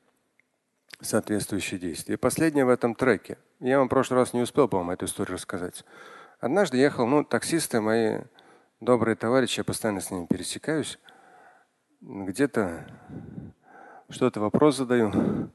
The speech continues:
но обычно не задаю, мне своих дел хватает. А здесь человек меня узнал. <clears throat> А, я мельком вам упомянул в прошлый раз. И в процессе разговора, эм,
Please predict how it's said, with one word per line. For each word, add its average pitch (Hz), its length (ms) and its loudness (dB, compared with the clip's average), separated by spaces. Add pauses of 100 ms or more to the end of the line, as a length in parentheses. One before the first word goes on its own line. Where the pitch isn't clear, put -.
(680)
но 135 120 2
обычно 135 320 2
не 113 160 4
задаю, 90 420 -4
мне 92 220 -8
своих 85 320 -12
дел - 120 -14
хватает. - 360 -16 (920)
А - 80 4
здесь 160 380 2
человек 147 260 2
меня 131 220 6
узнал. 185 460 2 (200)
<clears throat> 226 80 10 (680)
А, 123 120 4
я 110 100 6
мельком 131 380 4
вам 101 160 2
упомянул 95 320 -2
в - 20 -10
прошлый - 320 -6
раз. - 220 -12 (1600)
И 120 180 0
в 113 140 -2
процессе 202 480 4
разговора, 151 920 6 (440)
эм, 120 760 2